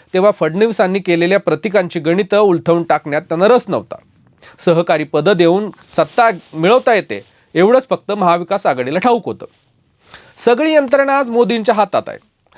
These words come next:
त्याचा चांगला वाईट उपयोग ते करतातच आहे, पण सोबत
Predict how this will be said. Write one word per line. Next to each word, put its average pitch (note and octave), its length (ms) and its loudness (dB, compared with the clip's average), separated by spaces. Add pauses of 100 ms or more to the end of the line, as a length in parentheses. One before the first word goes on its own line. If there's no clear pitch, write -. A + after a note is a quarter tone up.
(120)
त्याचा F#3+ 180 0
चांगला F3+ 360 0
वाईट G#3+ 220 2
उपयोग G3+ 380 -2
ते A#3+ 40 4
करतातच B3 600 0
आहे, G#2 120 -6 (280)
पण F3 120 0
सोबत E3+ 280 0